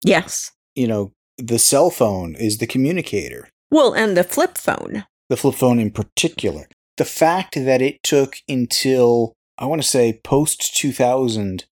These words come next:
Speaker 2: for somebody to do a Bluetooth communicator that would link to your cell phone, and I think there may have been one or two actual flip phones
Speaker 1: Mm-hmm.
Speaker 2: designed like a communicator, but oh my god,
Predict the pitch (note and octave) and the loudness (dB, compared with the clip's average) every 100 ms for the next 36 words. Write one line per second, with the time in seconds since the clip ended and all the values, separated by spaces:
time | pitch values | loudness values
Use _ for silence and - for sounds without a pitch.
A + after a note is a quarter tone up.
0 | _ - A#2+ - C#3 C3+ B2 A#2 A#2+ B2 | _ -8 -2 0 0 0 -2 -2 -2 0
1 | B2 A2+ A#2 C3 D#3 - C3+ A#2+ - A#2+ | 0 -2 2 2 2 2 0 0 -2 0
2 | B2+ C3 C3 A2+ A2+ A2 G#2 G#2+ C#3 E3 | 0 0 0 0 0 -2 -2 0 0 0
3 | - B2+ A2+ G2+ A2+ G2+ A2 G2+ - _ | -4 -2 0 0 0 -2 -4 -6 -10 _
4 | _ B2 A#2+ - _ _ - B2 - A3+ | _ -4 -4 -6 _ _ -10 -6 -2 0
5 | G#3+ E3 D#3+ - C3 A#2 A2+ D#3+ F#3+ - | 0 2 0 2 0 0 0 0 -2 -4
6 | - D#3+ D3+ - C3 - - B2 G#2+ - | -2 0 0 0 -4 -4 -2 0 -2 -6
7 | - E3 - - B2 G#2 F#2 C#3 - F#3 | -2 -2 -2 -4 -2 -2 -6 -6 0 0
8 | G3 G3+ A3 _ - A#2 B2 A#2+ A2+ G2+ | 0 -6 -12 _ -2 2 2 2 0 -2
9 | G2+ - - A2+ G#2 F#2+ - G2 G#2 A#2+ | -6 -8 -8 -4 -4 -6 -8 -8 -8 -6
10 | A#2+ A#2 G#2+ C3+ C#3+ A2 | -4 -4 -4 -2 0 -2